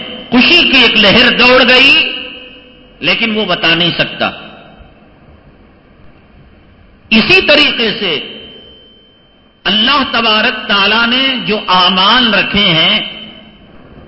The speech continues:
ان اعمال کی جو تاثیر انسان پر مرتب ہوتی ہے،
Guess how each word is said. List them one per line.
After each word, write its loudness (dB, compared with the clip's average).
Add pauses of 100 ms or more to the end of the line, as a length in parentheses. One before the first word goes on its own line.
(540)
ان 0 (120)
اعمال 2 (120)
کی 2
جو 6 (140)
تاثیر 2 (100)
انسان -4
پر -2
مرتب -4
ہوتی -2
ہے، -4